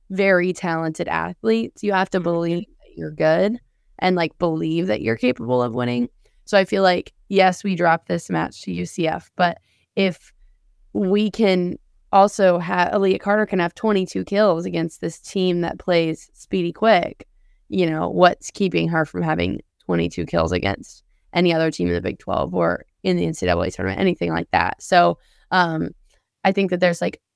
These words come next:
Speaker 1: a lot of positives to playing, you know, at a speed that you're not, you're not used to. And, and I think it also helps our defense get better too. It helps our big blockers move and move fast and efficiently and,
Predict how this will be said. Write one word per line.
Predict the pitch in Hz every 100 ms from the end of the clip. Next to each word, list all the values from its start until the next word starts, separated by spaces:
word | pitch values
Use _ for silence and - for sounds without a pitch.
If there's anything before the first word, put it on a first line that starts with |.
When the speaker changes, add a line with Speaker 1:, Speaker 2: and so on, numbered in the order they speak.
| -
Speaker 1:
a |
lot | 196 170
of | 170
positives | - 156 156 160 151 -
to | - 170 156
playing, | - 156 151 160 170 - _ _ _
you | 190
know, | 170 -
at | 170
a |
speed | 170 - 180 175
that | 92 -
you're | 90
not, | 82 85 - - - _ _
you're | - 87
not | 87
used | - 90 - -
to. | 90 165
And, | 165 156 _ _ _
and | 180
I | 180
think | 175
it | 175
also | 180 170 - 170 160 160 - _ _ -
helps | 170 180 170 -
our | 165
defense | 151 160 165 - 87 - - -
get | - -
better | - 165 -
too. | - 180 - - 185 _ _ -
It | 87
helps | 175 175 170 - - -
our | 185
big | 170 175 170
blockers | 165 160 - 175 180 - _ _ _ _ -
move | 185 175 175 196 180
and | - 165
move | 160 147
fast | - 156 156 202 - -
and | 156 156
efficiently | 147 175 - 185 208 214 226
and, | 160 156